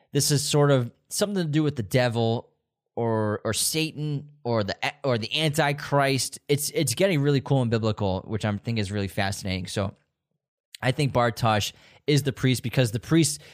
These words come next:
starts to, to re-, recruit Bartosz after he predicts all these things going that are, happen to Bartosz happen. And Bartosz is like, "All right, I believe you. And now I'm on your side." And then he begins to recruit him. And that's just, I think it's pretty obvious they, they,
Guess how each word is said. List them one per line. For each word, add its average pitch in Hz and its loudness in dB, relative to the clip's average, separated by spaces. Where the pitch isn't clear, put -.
starts 151 2
to, 165 2
to 147 0
re-, 143 4
recruit 135 -2
Bartosz 110 2
after 131 0
he 127 4
predicts 127 0
all 123 2
these 117 -2
things 123 0
going 107 0
that 120 0
are, 120 -2
happen 147 -2
to 120 -2
Bartosz 113 2
happen. 117 -2
And 113 -6
Bartosz 123 2
is 107 -2
like, 107 0
"All 131 2
right, 104 0
I 107 0
believe 113 0
you. 107 0
And 117 -2
now 120 2
I'm 117 2
on 113 2
your 104 2
side." 101 0
And 107 -6
then 104 -2
he 104 -2
begins 104 -4
to 101 -6
recruit 101 -2
him. 101 -2
And 110 0
that's 120 0
just, 117 -2
I 131 0
think 160 0
it's 151 -2
pretty 151 0
obvious 131 2
they, 120 -2
they, 110 0